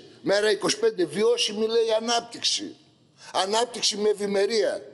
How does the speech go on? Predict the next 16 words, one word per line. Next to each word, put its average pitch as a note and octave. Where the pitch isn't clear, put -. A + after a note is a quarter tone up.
Μα F3
είστε G3
στα F3+
καλά A#2
σας; -
Μπορεί G3
στον G#3
καπιταλισμό D#3+
να E3+
υπάρξει D#3+
ανάπτυξη D3+
με D3
λαϊκή B2
ευημερία; A2
Πότε G#3+
έγινε; A#2